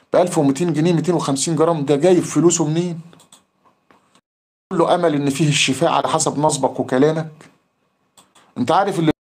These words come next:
منك عبوة كركمين بمبلغ وقدره مش أقل من تمنمية تسعمية ألف جنيه في كلام فاضي، وانت وهمه انه هيعالج مرض معين عنده، ايا كان المرض ده. فكل حاجة عندك ليها علاج بصراحة، يعني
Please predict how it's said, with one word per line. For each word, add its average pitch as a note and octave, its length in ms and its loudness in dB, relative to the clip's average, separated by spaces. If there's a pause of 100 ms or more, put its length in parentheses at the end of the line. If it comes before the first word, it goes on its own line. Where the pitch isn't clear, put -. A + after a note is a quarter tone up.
(120)
منك D#3+ 240 -4 (600)
عبوة E3 360 2
كركمين D3 880 0 (360)
بمبلغ C#3+ 640 2
وقدره C#3+ 540 0
مش A2 200 -4
أقل D#3 200 0
من C3 160 0
تمنمية C3+ 260 0
تسعمية D#3 320 -2
ألف D#3 240 0
جنيه E3 360 2
في - 120 -4
كلام E3+ 260 0
فاضي، B2+ 500 2 (1800)
وانت D3+ 280 2
وهمه E3+ 380 2
انه C#3 200 0
هيعالج D3+ 340 0
مرض F3+ 280 0
معين D#3+ 440 2
عنده، D3+ 420 2
ايا D#3+ 120 4
كان E3+ 220 -2
المرض D3 420 2
ده. D#3+ 200 0 (220)
فكل G3 280 0
حاجة F#3 220 0
عندك F#3 260 -2
ليها E3 160 2
علاج B2 320 0 (120)
بصراحة، A#2 420 -4
يعني F#2 180 -6